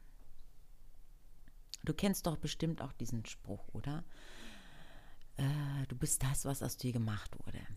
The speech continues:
Hey, okay, es gibt einen Raum dafür, ja. Aber ist es denn nicht so, dass das total paradox ist?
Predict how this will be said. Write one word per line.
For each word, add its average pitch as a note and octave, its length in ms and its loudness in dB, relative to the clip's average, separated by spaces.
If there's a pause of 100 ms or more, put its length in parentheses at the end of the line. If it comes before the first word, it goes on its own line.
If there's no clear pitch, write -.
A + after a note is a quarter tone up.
(420)
Hey, A#2 440 2 (720)
okay, A2 640 2 (260)
es - 260 0
gibt - 380 2
einen C#3 380 6
Raum A#2 440 4
dafür, - 520 0 (160)
ja. A#2 300 2 (1400)
Aber D#3 340 6
ist - 220 6
es A#3+ 200 4
denn F3+ 240 8
nicht F3+ 260 6
so, C3 720 6 (280)
dass - 180 4
das - 160 4
total - 400 2
paradox - 800 2
ist? - 440 -2